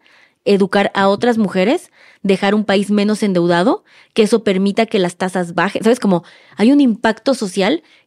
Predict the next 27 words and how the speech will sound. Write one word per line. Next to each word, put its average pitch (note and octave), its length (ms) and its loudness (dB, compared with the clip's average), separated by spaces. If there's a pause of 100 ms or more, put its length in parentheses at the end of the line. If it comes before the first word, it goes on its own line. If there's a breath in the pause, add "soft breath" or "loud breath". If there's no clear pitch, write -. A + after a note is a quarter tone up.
(100)
que A#3 360 0
en A#3 160 2
algún C4 340 2 (320)
así C#4 280 2
efecto C#4 400 0
mariposa A#3 580 -2 (400)
le G#3 160 0
va G#3+ 100 0
a A3+ 40 2
llegar A3+ 320 2
a A3 60 0
una A3 200 0
niña G3+ 320 2 (440)
que - 280 0 (280)
no G3+ 260 2
habla A3 160 2
español F3 440 0 (400)
y G#3 120 0
que F#3+ 140 2
va F#3 80 4
a F#3 80 -2
poder F#3 280 0
tener F3 320 -2
un F3+ 140 -2
mejor E3+ 360 -4
lugar, D#3 340 -4 (160)
¿no? G3+ 220 -6